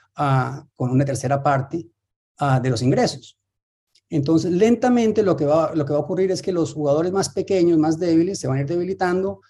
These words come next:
los jugadores locales de televisión abierta se van a ir debilitando,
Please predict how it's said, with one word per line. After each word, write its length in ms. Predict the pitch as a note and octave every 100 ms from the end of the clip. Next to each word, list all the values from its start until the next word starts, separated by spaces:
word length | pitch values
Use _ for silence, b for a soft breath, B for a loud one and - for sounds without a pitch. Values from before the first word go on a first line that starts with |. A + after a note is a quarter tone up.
| b _ _ -
los 260 | C#3+ C3+
jugadores 360 | C3+ B2 B2 D#3+
locales 380 | D#3+ C#3 D#3+ D#3+
de 60 |
televisión 440 | - C3 A#2+ C3 C#3
abierta 440 | D#3 F3 D#3 D#3+
se 120 | C#3
van 80 | C3
a 20 |
ir 60 | C#3
debilitando, 720 | D#3+ E3 F3 F#3+ F3 F3 F3+